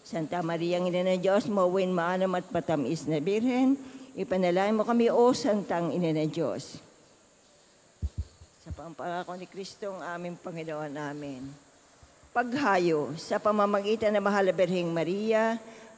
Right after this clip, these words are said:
pagpalain tayo at ingatan ng Panginoon. Ilayo tayo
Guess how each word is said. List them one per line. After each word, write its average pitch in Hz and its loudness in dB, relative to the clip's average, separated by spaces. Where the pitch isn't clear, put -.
pagpalain 190 2
tayo 233 6
at 226 2
ingatan 214 2
ng 185 0
Panginoon. 190 0
Ilayo 180 2
tayo 247 6